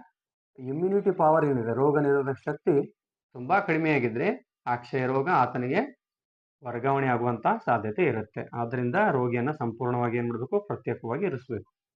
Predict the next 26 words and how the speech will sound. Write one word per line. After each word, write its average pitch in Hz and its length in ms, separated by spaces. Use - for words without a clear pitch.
ಇನ್ನು 190 140
ರೋಗಿಗೆ 196 380
ಸೇರಿದ 196 440
ವಸ್ತುಗಳನ್ನ 170 560
ಇತರರಿಂದ 156 580
ಏನ್ 147 180
ಮಾಡ್ಬೇಕು, 139 360
ದೂರ 139 260
ಇರಿಸ್ಬೇಕು. 117 560
ಅಂದ್ರೆ 139 340
ರೋಗಿಯು 143 340
ಬಳಸಿರ್ತಕ್ಕಂಥ 135 720
ವಸ್ತುಗಳನ್ನ 135 640
ಆರೋಗ್ಯವಂತ 135 600
ವ್ಯಕ್ತಿ, 117 320
ವ್ಯಕ್ತಿ 123 260
ಬಳಸಿದ್ದೇ 120 420
ಆದ್ರೆ, 135 280
so 156 60
ಆ 131 140
ಸ್-, 123 160
ರೋಗ 143 260
ಸೂಕ್ಷ್ಮ 156 360
ಜೀವಿಗಳು 156 260
ಏನಾಗಬಹುದು 143 460
ಅಂತಂದ್ರೆ 131 380